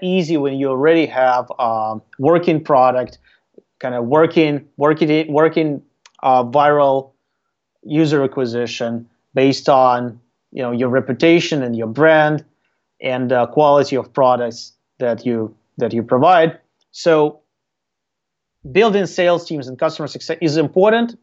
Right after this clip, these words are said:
It's, it's a kind of secret knowledge in a way. We have some of the best people in the industry working for us, but it's, uh, it's kinda intuitive step, step to make.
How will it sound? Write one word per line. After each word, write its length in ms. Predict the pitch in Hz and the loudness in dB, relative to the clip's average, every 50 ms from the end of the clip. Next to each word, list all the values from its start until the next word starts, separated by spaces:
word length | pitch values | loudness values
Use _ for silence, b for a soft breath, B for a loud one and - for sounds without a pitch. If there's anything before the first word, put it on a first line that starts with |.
| - | -12
It's, 180 | - 139 - - - | -12 -12 -10 -10 -10
it's 160 | 165 - - | -10 -6 -6
a 40 | 147 | -4
kind 180 | 123 - 151 147 | -2 -2 0 0
of 120 | 139 117 - _ _ _ _ _ _ _ _ _ _ | -2 -4 -6 _ _ _ _ _ _ _ _ _ _
secret 560 | - - - - 180 180 175 180 175 147 - | -12 -8 -2 0 0 0 2 0 -2 0 0
knowledge 460 | 151 151 156 175 190 196 196 190 - - - | -2 0 2 4 4 4 2 0 -2 -14 -12
in 100 | 165 151 | -10 -8
a 80 | 147 139 | -6 -4
way. 400 | 131 143 143 156 175 214 233 233 _ _ _ _ _ _ _ - | -2 -2 0 0 0 0 -2 -6 _ _ _ _ _ _ _ -8
We 100 | 147 127 | -6 -2
have 380 | - 156 147 147 151 143 135 - _ - _ _ | 2 2 4 4 4 0 -2 -8 _ -20 _ _
some 300 | - - - 156 151 156 | -14 -6 -2 -2 -2 0
of 100 | 151 143 | -2 -4
the 80 | 143 135 | -4 -2
best 360 | 120 147 147 151 143 - - | 0 0 0 0 0 -2 -4
people 300 | - 147 143 - 151 143 | -4 -4 -2 0 -2 -2
in 140 | 143 139 135 | 0 -2 -2
the 120 | 143 143 - | -4 -4 -4
industry 680 | 143 147 143 147 139 - - - 139 135 131 123 - - _ _ _ _ - | -4 -4 -2 -4 -6 -6 -6 -4 -2 0 0 -2 -4 -8 _ _ _ _ -2
working 580 | 135 139 165 165 - 202 202 208 220 233 233 - _ _ _ _ _ _ _ _ _ _ _ - | 0 0 2 2 2 2 2 2 0 -6 -8 -14 _ _ _ _ _ _ _ _ _ _ _ -2
for 180 | - 180 185 196 | 2 4 4 4
us, 260 | 214 220 214 - - | 4 2 0 -4 -12
but 520 | 180 _ - 165 156 156 151 131 - _ - | -14 _ 0 2 2 2 2 0 -6 _ -6
it's, 300 | - 160 151 156 - - | -6 -6 -6 -6 -6 0
uh, 520 | 185 170 165 160 160 156 156 156 151 147 143 - _ _ _ _ - | 2 4 6 6 6 6 6 4 4 2 -2 -10 _ _ _ _ -14
it's 160 | - 143 - | -12 -10 -2
kinda 360 | - 196 190 180 180 180 - | 2 2 2 2 0 -2 -2
intuitive 540 | 180 175 165 - 175 165 156 135 139 131 120 | -2 -2 0 2 4 4 4 2 0 -4 -6
step, 360 | - - - 131 123 120 - | -8 -8 -6 -6 -6 -6 -8
step 340 | - - - 143 120 120 - | -10 -4 -2 -2 -2 -2 -6
to 100 | - 117 | -10 -10
make. 280 | 110 110 104 98 - | -10 -10 -12 -12 -14